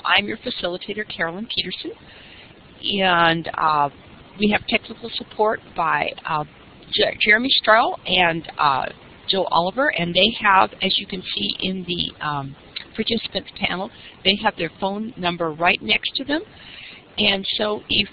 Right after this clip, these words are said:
you, uh, have any technical difficulties during the program, if you can also email them, or you can just call them directly, and they're very familiar with how to get you back onto the Blackboard system. So, uh,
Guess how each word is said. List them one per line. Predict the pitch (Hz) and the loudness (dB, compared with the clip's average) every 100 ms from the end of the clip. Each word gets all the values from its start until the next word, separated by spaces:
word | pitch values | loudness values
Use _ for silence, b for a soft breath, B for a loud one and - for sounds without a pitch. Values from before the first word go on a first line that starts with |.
| - | -10
you, | 208 226 240 233 226 208 - | -6 -4 -4 -6 -8 -10 -4
uh, | 185 175 170 | -2 0 0
have | 226 196 | 0 0
any | 208 226 | 0 0
technical | 226 208 - 196 | -2 -2 -8 -8
difficulties | 208 - 214 214 226 220 - | -6 -6 -6 -6 -4 -6 -6
during | - 196 196 196 190 | -4 -2 0 -2 -4
the | 175 - | -8 -6
program, | 220 202 220 233 233 | -6 2 4 4 2
if | - 170 - - | -2 -4 -4 -14
you | 180 180 | -12 -8
can | - 165 | -2 0
also | 170 170 - 165 - | 0 -2 -2 -6 -4
email | 208 220 220 | -4 2 2
them, | 226 240 285 B B B - | 4 2 2 B B B -8
or | - 208 | 0 2
you | 233 196 | 2 -4
can | - 185 | -6 -4
just | 196 - | -4 -4
call | - 185 | 0 0
them | 185 175 | 0 -2
directly, | 160 156 - 165 - | 2 2 0 -4 -2
and | 160 156 151 | -2 0 4
they're | 170 | 4
very | 151 175 180 | 6 2 2
familiar | 180 175 170 | -6 -6 -6
with | 160 156 | -4 -6
how | - 165 160 | -2 -2 0
to | - - 156 | -2 -6 -6
get | - - - | -6 -4 -4
you | 156 | 0
back | 156 160 | 0 0
onto | - 139 - | -2 -4 -6
the | 143 | -12
Blackboard | - 135 - - 190 196 - | -4 -4 -4 -4 -4 -4 -6
system. | 226 - 339 - B B B B - - | -6 -4 -6 -6 B B B B -12 2
So, | 175 160 143 | 4 4 2
uh, | - 143 | 2 -2